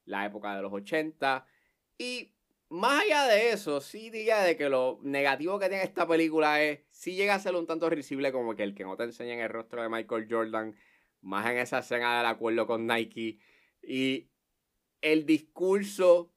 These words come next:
que se da en esa escena llega a sentirse un tanto empalagoso, like, es como que bien, ugh,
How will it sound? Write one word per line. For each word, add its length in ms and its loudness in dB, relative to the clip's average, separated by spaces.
que 200 8
se 280 4
da 180 4
en 80 2
esa 280 0
escena 680 -2
llega 340 0
a 40 -2
sentirse 540 -2
un 200 -8
tanto 400 -2
empalagoso, 920 0
like, 320 -4
es 120 -8
como 280 -10
que 140 -6
bien, 720 -8
ugh, 240 -8